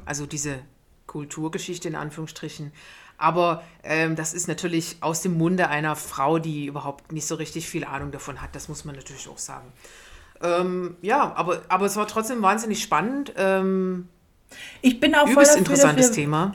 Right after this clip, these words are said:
Speaker 2: dass wir vielleicht den einen oder anderen Nerv getroffen haben und vielleicht habt ihr Lust zu diskutieren noch. Dann kommt uns doch auf Instagram besuchen unter M K und G.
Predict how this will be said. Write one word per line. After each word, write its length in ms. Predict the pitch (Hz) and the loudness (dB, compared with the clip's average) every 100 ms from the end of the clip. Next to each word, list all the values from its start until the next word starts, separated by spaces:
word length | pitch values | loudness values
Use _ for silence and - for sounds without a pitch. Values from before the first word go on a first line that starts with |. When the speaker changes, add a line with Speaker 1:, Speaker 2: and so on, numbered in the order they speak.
| - | 4
Speaker 2:
dass 220 | 240 240 | 4 6
wir 120 | 254 | 4
vielleicht 320 | 233 233 247 | 6 6 6
den 80 | 247 | 4
einen 160 | 220 233 | 2 4
oder 100 | 233 | 4
anderen 420 | 226 226 233 220 | 6 4 6 4
Nerv 280 | 202 208 - | 6 4 2
getroffen 420 | 269 - 262 262 | -4 2 2 2
haben 240 | 240 233 214 | 2 2 2
und 120 | 202 | 0
vielleicht 340 | 202 190 196 | 2 2 2
habt 200 | 196 202 214 | -2 -2 -2
ihr 60 | |
Lust 280 | 202 214 - | 0 -2 -4
zu 140 | - | -8
diskutieren 760 | 196 202 - 196 - 220 285 359 | -4 -6 -4 -8 0 2 4 2
noch. 300 | 339 339 339 - | 0 -2 -4 -4
Dann 320 | 208 214 208 - | -2 0 -2 -2
kommt 280 | 214 220 | 0 2
uns 220 | - 196 - | 0 -4 0
doch 140 | 190 | 0
auf 120 | 170 | 0
Instagram 540 | 170 226 269 254 247 254 | -2 -2 0 2 4 4
besuchen 600 | 254 262 269 277 294 294 - - - - | 4 2 2 2 2 0 -12 -20 -20 -8
unter 300 | 196 202 196 | -2 2 2
M 220 | - 202 | 2 -2
K 180 | - 196 185 | 2 2 2
und 260 | - 175 - - | 0 -4 -4 -8
G. 400 | 170 208 254 | 0 2 2